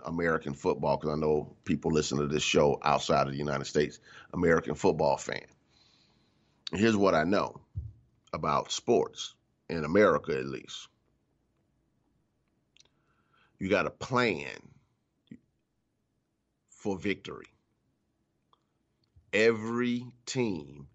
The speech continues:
has a game plan. And the best players, not just the best coaches, also are studying the most film.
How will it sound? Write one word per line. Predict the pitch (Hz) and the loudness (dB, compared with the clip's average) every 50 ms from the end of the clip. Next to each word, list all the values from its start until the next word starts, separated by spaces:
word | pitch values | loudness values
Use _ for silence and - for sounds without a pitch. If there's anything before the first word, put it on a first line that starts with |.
| _ _ | _ _
has | - 85 85 90 95 90 87 | -8 -4 -4 -4 -4 -4 -6
a | 92 | -6
game | 85 78 95 92 87 80 76 76 73 | -6 -4 -2 -2 0 -2 -2 -4 -8
plan. | 71 - 80 58 57 50 50 50 - - - _ _ _ _ _ _ _ _ _ _ - - _ _ _ - | -10 -10 -10 -10 -10 -10 -12 -16 -20 -20 -20 _ _ _ _ _ _ _ _ _ _ -20 -20 _ _ _ -6
And | 95 92 80 | -6 -4 -2
the | 85 78 | -4 -4
best | 71 73 104 104 101 107 104 - - - | -2 0 2 2 2 2 0 -4 -8 -12
players, | - - 123 127 120 101 80 71 71 73 - | -4 0 2 4 4 4 2 -2 -6 -8 -8
not | 82 80 85 - | -6 -6 -6 -6
just | 98 98 90 - | -6 -8 -8 -8
the | - | -10
best | 90 - 98 85 82 - - | -8 -6 -4 -6 -6 -8 -8
coaches, | - - 135 123 110 - - - - - - - - - _ _ _ _ _ _ _ _ _ _ _ | -2 0 0 0 0 -2 -6 -12 -12 -14 -14 -16 -18 -20 _ _ _ _ _ _ _ _ _ _ _
also | - 107 107 110 104 - - - 73 52 50 52 57 - - _ _ _ _ _ _ _ _ _ | 2 4 4 4 4 2 -2 -4 -4 -6 -6 -8 -12 -14 -20 _ _ _ _ _ _ _ _ _
are | - 69 73 | -6 -6 -6
studying | - - - - - 113 104 101 90 85 80 73 69 65 65 65 57 - - _ - | -6 -6 -8 -2 2 4 4 4 4 0 -4 -6 -6 -8 -10 -10 -14 -16 -20 _ -12
the | - 90 | -8 -6
most | 82 73 76 76 - - | -4 -4 -4 -4 -6 -6
film. | - 92 82 69 52 - - | -2 -2 -2 -2 -4 -6 -12